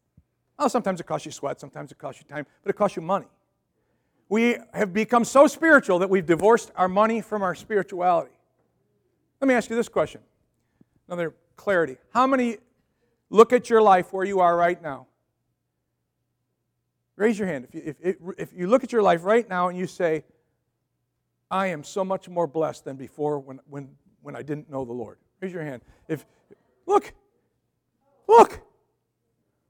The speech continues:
But we're too darn spiritual to have our spirituality and our money bump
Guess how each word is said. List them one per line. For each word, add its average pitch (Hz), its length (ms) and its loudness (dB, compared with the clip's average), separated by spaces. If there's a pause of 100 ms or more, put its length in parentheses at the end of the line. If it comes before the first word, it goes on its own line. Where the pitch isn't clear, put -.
(120)
But 269 100 6
we're 320 160 10
too 311 220 2
darn 269 300 4
spiritual 220 640 -2 (880)
to 202 140 2
have 226 260 6
our 202 160 8
spirituality 254 1160 4
and 214 200 -2
our 196 140 2
money 208 400 4
bump 196 340 2